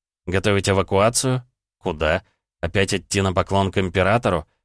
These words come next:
Это восьмиреченцев было хрен да маленько в ледяном мире. А здесь двенадцать провинций без пустынников. У тех в последней резне кочевых племен участвовало четыре десятка родовых общин, точная численность которых одним богам известна.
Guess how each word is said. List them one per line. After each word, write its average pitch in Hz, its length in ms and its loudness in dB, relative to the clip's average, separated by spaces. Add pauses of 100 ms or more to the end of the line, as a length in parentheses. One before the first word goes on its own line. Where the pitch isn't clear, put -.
(140)
Это 110 220 -4
восьмиреченцев 110 880 0
было 98 220 0
хрен 98 340 -2
да 92 100 0
маленько 92 480 0
в 87 60 -2
ледяном 87 460 -2
мире. 90 300 -2 (340)
А 101 100 -2
здесь 104 360 -2
двенадцать 113 580 0
провинций 107 540 0
без 95 200 -2
пустынников. 95 840 -2 (340)
У 101 80 -10
тех 139 220 0
в - 100 -12
последней 113 500 -2
резне 110 340 0
кочевых 104 440 -4
племен 104 380 -2
участвовало 95 640 0
четыре 98 400 -2
десятка 95 440 -2
родовых 92 360 0
общин, 92 460 -2 (380)
точная 117 440 0
численность 110 560 -2
которых 104 440 -2
одним 90 340 -4
богам 90 420 -2
известна. 73 580 -6